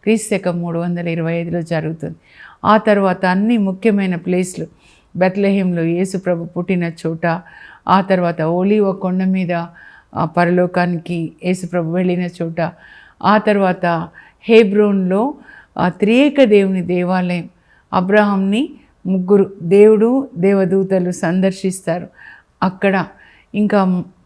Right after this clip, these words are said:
ఆ, నజరేతులో తిరుకుటుంబం వాళ్ళు జీవించిన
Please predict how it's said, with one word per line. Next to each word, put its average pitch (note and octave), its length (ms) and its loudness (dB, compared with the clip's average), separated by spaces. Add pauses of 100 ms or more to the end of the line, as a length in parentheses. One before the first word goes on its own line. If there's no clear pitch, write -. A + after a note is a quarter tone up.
(360)
ఆ, F#3 180 0
నజరేతులో G3 920 2 (440)
తిరుకుటుంబం A3 960 0 (120)
వాళ్ళు E3+ 220 -2
జీవించిన G3+ 640 0